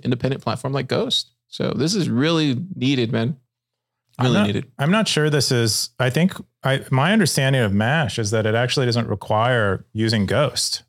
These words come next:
Speaker 2: I think they might ju-, I think the feature is just called Ghost Checkout.
Speaker 1: What?
Speaker 2: Yeah.
Speaker 1: Oh my gosh.
Speaker 2: I'm pretty sure that's the case. I might be misunderstanding.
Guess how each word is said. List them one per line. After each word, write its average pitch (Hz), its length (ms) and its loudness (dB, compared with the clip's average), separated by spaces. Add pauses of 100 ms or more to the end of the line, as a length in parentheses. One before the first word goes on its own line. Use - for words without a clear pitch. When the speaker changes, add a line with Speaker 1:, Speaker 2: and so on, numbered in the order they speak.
Speaker 2:
I 117 100 0
think 160 160 0
they 170 80 0
might 127 180 0
ju-, 123 160 -4
I 120 100 -2
think 165 160 0
the 127 60 -2
feature 151 480 0
is 98 120 0
just 104 180 -2
called 98 260 -2
Ghost 107 320 -2
Checkout. - 500 -4 (340)
Speaker 1:
What? 226 580 0 (100)
Speaker 2:
Yeah. 127 380 0
Speaker 1:
Oh 226 320 2
my 151 160 2
gosh. 185 560 0 (100)
Speaker 2:
I'm 123 220 2
pretty 175 240 0
sure 156 260 0
that's 127 280 0
the 107 100 -4
case. 117 420 0
I 110 80 0
might 123 360 2
be 117 100 2
misunderstanding. 104 1200 0